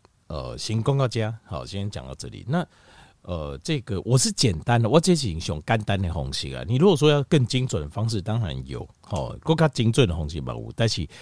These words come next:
你简单安尼判断就可以了，简单这样判断，你就知道我们是不是超标。好，那所以就是这个不要跟我争论说，吼，应该安怎安怎，这是上正确，不用。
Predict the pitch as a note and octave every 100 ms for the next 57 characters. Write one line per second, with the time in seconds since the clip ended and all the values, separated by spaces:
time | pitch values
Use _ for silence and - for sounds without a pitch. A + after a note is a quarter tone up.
0 | - E3 D#3+ D#3 D3 C#3+ C#3 C3 B2+ -
1 | A#2 F#2 C2 E2 - _ _ - - D2
2 | C#2+ A#1+ A1 - - C#3 A2 D3+ D#3+ D#3
3 | A#2 B2+ G2 G#2+ F#2+ F#2 C3 C#3 C3+ A2
4 | - - _ D2+ D2+ F#2 A#2+ F3 C3 A#2+
5 | F#2+ E2+ D2 D#2+ C2 - - - B1 -
6 | - - - - C3+ A#2+ F3+ C3 - -
7 | D#3+ C#3+ C#3 B2+ A#2+ A2 C#3 A2 D3 C#3
8 | D#3 C3 F#2+ - C#3+ D3 A2+ B2 B2+ D#3+
9 | C3 D#3 C3 B2+ C3+ C#3 C#3+ G#2+ B2 C3+
10 | G2 C3 A2 F2 - D2 - G2 D2 C#2+
11 | - B2